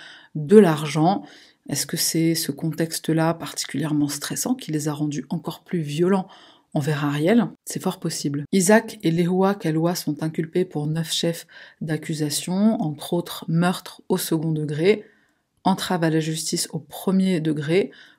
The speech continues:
mauvais traitement infligé à des membres de la famille ou du foyer, refus de coopérer.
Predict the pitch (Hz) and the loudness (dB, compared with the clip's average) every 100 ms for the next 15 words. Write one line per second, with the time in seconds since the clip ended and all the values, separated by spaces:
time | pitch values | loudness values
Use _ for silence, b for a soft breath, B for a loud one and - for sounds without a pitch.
0 | - 185 185 180 180 - 170 - 165 - | 0 2 4 2 -2 -2 -2 0 -2 -4
1 | 165 151 170 - 165 156 156 160 160 151 | -6 -2 -2 -2 -4 -2 -2 0 -2 -6
2 | b b b 165 156 147 151 156 156 - | b b b -2 -2 0 -2 0 0 -2
3 | 175 156 143 - 147 175 208 226 B B | -4 -4 -6 -4 -2 4 4 4 B B
4 | B 151 160 170 - 175 165 170 160 156 | B -2 -2 -2 0 0 -2 -8 -4 -2
5 | 156 151 151 170 240 | -2 -2 2 4 4